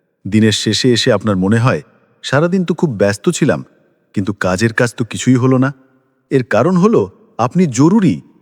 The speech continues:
কিন্তু গুরুত্বহীন কাজে আপনার সবটুকু শক্তি শেষ করে ফেলেছেন। ধরুন,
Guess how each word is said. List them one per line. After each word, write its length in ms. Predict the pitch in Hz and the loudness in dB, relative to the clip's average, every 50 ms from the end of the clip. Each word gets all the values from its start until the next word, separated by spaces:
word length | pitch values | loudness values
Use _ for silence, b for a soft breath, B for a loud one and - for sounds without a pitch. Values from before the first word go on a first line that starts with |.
| _ - | _ -4
কিন্তু 220 | 123 113 110 127 | -2 0 0 -2
গুরুত্বহীন 640 | 101 92 110 127 156 156 - _ 170 143 143 170 160 | 0 0 2 2 2 0 0 _ 0 0 2 0 0
কাজে 300 | 135 143 131 123 139 143 | 0 0 0 2 2 0
আপনার 240 | 120 117 - 131 127 | 0 0 -2 -4 -4
সবটুকু 520 | - - 160 147 - _ - 175 151 156 | -2 -4 -4 -4 -4 _ -6 -4 -4 -4
শক্তি 340 | 123 - 123 107 - - 156 | -2 -2 -4 -4 -2 -4 -4
শেষ 220 | - - 107 - | -2 -2 -4 -4
করে 180 | - - 87 85 | -4 -4 -4 -4
ফেলেছেন। 420 | - 92 87 85 - - 82 69 65 - _ _ _ _ _ _ _ _ _ _ _ _ _ _ - | -4 -4 -6 -4 -4 -4 -6 -6 -8 -14 _ _ _ _ _ _ _ _ _ _ _ _ _ _ -4
ধরুন, 360 | 117 151 170 165 135 120 139 | 0 2 2 4 4 2 0